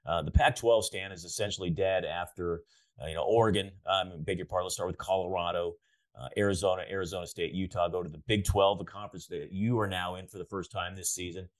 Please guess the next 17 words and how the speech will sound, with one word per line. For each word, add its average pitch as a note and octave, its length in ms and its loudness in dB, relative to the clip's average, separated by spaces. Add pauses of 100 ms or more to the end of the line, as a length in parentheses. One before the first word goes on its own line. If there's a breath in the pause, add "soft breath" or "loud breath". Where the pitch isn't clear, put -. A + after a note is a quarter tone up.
(280)
Uh, D#2 260 -6
we've F#2 160 -4
got F2+ 280 -4
Washington G2+ 720 -2 (400)
and E2+ 340 -4
Oregon G#2 380 2
now F#2 220 -6
joining F#2+ 460 -6
U F#2 120 -8
C F2 200 -6
L E2+ 180 -4
A F#2 220 -6
and E2+ 120 -12
U F2+ 200 -6
S F2 200 -2
C, F2+ 340 -6 (360)
uh, D#2 220 -4